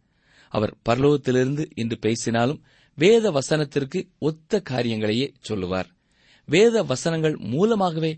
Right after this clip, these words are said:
சொல்லுகிறார். அருமையானவர்களே, புதிய காரியத்தை தேவன் வெளிப்படுத்துகிறார் என்று சொல்லுகிற மக்களுக்கு எச்சரிக்கையாயிருங்கள். அவர்கள் புதுமையை புகுத்தி வேதத்தை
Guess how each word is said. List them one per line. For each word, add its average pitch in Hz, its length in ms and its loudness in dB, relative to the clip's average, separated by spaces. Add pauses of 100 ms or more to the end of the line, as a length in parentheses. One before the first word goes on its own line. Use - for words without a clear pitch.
(260)
சொல்லுகிறார். 95 560 -6 (600)
அருமையானவர்களே, 117 560 -2 (380)
புதிய 196 400 -2
காரியத்தை 123 520 -2
தேவன் 117 420 -4
வெளிப்படுத்துகிறார் 175 840 -2
என்று 120 240 -4
சொல்லுகிற 120 340 -2
மக்களுக்கு 123 640 -2 (400)
எச்சரிக்கையாயிருங்கள். 107 1120 -2 (600)
அவர்கள் 175 500 2
புதுமையை 214 640 0
புகுத்தி 131 440 -4 (340)
வேதத்தை 185 520 2